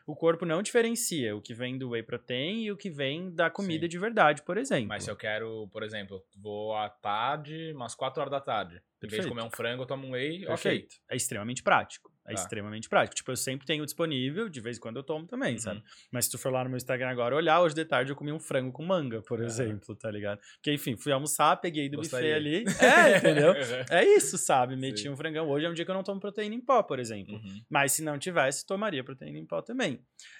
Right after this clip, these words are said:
Speaker 1: Agora, a, a, a absorção daí da suplementação de micronutrientes nunca vai ser igual à comida, cara.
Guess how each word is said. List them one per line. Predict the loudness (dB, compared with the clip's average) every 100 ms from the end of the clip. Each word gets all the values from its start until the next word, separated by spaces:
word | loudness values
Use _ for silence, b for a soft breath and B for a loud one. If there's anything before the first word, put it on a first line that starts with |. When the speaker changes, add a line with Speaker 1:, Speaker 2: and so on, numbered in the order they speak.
| B
Speaker 1:
Agora, | 2 4 4
a, | 4 2
a, | 0 -6 -2 -2
a |
absorção | 0 0 2 4 4 6
daí | 6 6
da | 2
suplementação | 0 2 2 2 0 0 2 0 -2
de | -4 -6 -2 -2 -2 -4 -4
micronutrientes | -6 -8 -6 -4 -4 -4 -4 -4 -6 b b -6
nunca | -2 -2 0
vai | 0
ser | 0 0
igual | 2 0
à |
comida, | -2 -8 -8 -12
cara. | -12 -14